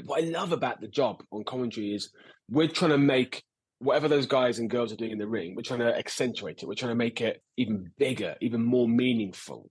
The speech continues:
you know? So whatever way we can do that is great. And I remember having conversations with certain superstars discussing their, their narratives, and I'd ask them, "Oh, so, so is this the way you're looking at it?" And sometimes it was, but sometimes like, "Oh no, I hadn't really thought about it that way." So it was those moments where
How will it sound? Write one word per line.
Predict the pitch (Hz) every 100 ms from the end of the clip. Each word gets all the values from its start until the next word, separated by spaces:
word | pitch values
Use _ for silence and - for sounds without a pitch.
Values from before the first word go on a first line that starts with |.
| -
you | 104
know? | 101
So | 107
whatever | 120 139 160
way | 160 139
we | 127
can | 113
do | 104 127
that | 131 131
is | -
great. | 151 135
And | 110 -
I | - -
remember | 185 180
having | 156 131
conversations | 139 117 131 113 107
with | 107
certain | 131 107
superstars | - 107 - - 87 85 - - _ -
discussing | 120 - 143 - 120
their, | 113 107
their | 101 113
narratives, | 104 113 104 - 98 87
and | 101
I'd | 110
ask | 98 131 -
them, | 131
"Oh, | 147 -
so, | 135 127 -
so | 131
is | 123
this | 185 - - -
the | 131
way | 131
you're | 135
looking | 151 117
at | 90
it?" | 85 - -
And | 139 135
sometimes | - 175 165 147 127
it | 117
was, | 123 143
but | 139
sometimes | 165 160 160 143
like, | 156
"Oh | 180
no, | 208
I | 175
hadn't | 190
really | 180
thought | 170 214 208
about | 113 85
it |
that | - 67
way." | 78 69 _ _ _ _ _
So | - 156
it |
was | 139
those | 185 220 151
moments | 120 117 113
where | 135 123